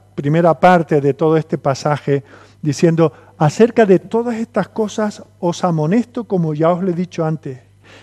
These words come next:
que los que practican tales cosas no heredarán el reino de Dios." El apóstol está diciendo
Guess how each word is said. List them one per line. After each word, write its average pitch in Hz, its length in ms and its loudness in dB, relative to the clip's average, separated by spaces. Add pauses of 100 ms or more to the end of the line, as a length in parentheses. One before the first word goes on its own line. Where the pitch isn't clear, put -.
(120)
que 196 140 8
los 190 160 6
que 196 160 4
practican 190 720 2
tales 240 320 2
cosas 185 480 -2 (280)
no 151 300 0
heredarán 185 800 -2 (240)
el 123 220 -2
reino 135 360 -6
de 127 140 -8
Dios." 113 440 -18 (720)
El 170 140 2
apóstol 226 440 -2
está 220 200 0
diciendo 185 640 -2